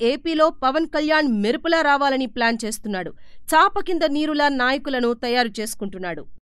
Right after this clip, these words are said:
యూత్ మొత్తం పీకే వెనకాలే ఉంది. మరి వారిని జగన్ వైపు మళ్లించడానికి ప్రశాంత్ కిషోర్ ఏం చేస్తాడనేది ఆసక్తికరంగా మారింది. ఇక టీడీపీని తక్కువ అంచనా వేస్తే బోల్తా పడ్డట్లే. బాబు పొలిటికల్ బ్రెయిన్ ముందు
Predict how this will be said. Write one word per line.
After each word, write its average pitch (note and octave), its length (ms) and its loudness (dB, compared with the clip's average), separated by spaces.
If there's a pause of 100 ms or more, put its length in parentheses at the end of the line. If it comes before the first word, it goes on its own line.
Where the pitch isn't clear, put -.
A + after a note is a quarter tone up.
(320)
యూత్ D#4 320 0
మొత్తం D#4 380 4 (260)
పీకే D#4+ 320 0
వెనకాలే C4+ 480 0
ఉంది. C4 280 0 (240)
మరి A#3+ 320 2
వారిని A3+ 340 -2 (180)
జగన్ C4+ 300 -2
వైపు F4 200 0 (100)
మళ్లించడానికి D4 640 -2 (100)
ప్రశాంత్ D#4 420 -2
కిషోర్ D4 380 0 (240)
ఏం D4 100 0 (180)
చేస్తాడనేది D4 760 0 (500)
ఆసక్తికరంగా B3 680 -2 (100)
మారింది. F#3 340 -4 (320)
ఇక D4+ 280 4
టీడీపీని E4+ 760 0 (200)
తక్కువ F4 280 0
అంచనా E4 400 2
వేస్తే D#4 340 0
బోల్తా B3 480 0
పడ్డట్లే. D4+ 540 -2 (220)
బాబు A#3+ 380 4 (120)
పొలిటికల్ D#4+ 440 0
బ్రెయిన్ A#3 360 0
ముందు D4 320 0